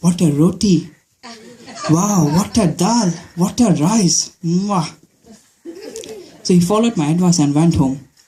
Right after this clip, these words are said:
He started eating. He sat on the table and started eating.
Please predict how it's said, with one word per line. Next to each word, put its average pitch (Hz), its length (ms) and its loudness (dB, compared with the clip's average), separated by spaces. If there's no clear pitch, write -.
He 170 100 0
started 180 440 2
eating. 160 220 4
He 147 200 0
sat 170 500 -4
on 165 120 4
the 147 80 2
table 175 320 2
and 160 140 2
started 147 360 0
eating. 147 480 -2